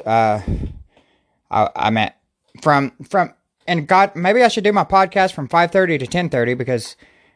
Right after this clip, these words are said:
man, I'm, I'm like, <clears throat> I get a lot of, I get a lot right there. And then I, well, not u-,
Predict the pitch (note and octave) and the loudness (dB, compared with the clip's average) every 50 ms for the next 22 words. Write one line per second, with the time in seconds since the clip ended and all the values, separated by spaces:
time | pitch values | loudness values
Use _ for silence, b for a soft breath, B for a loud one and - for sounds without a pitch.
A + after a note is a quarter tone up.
0 | b b - D#3+ F3 G3 G#3+ G3 - - E3+ F#3+ F#3 E3 - _ _ - - G3 | b b 0 2 2 2 2 2 0 0 0 2 0 0 -2 _ _ 0 0 2
1 | E3+ C#3+ A#2+ - - - - _ _ _ _ _ _ _ _ _ _ _ - - | 0 0 -4 -4 -6 -6 -8 _ _ _ _ _ _ _ _ _ _ _ -20 -14
2 | - E3 F#3 G3+ F#3 F3 F3 F3 D#3+ C#3 A2+ B B B B B B _ - C#3+ | -4 0 2 4 4 6 4 4 4 2 -2 B B B B B B _ -8 -4
3 | F3 F#3 D#3+ D3+ E3 F3 G#2+ B2 B2+ A#2+ - C#3 B2+ B2+ B2+ B2+ B2+ C#3 C#3 C#3 | -2 0 2 4 4 4 4 2 0 0 0 0 0 0 0 0 0 0 -2 -2
4 | - _ _ b b b b b b b b b - - C3 D3+ D3 - D#3 E3+ | -4 _ _ b b b b b b b b b -12 -10 -10 -8 -4 -2 -2 2
5 | G3+ B3 C4+ - F#3 A#3 - | 2 2 2 2 0 -2 -2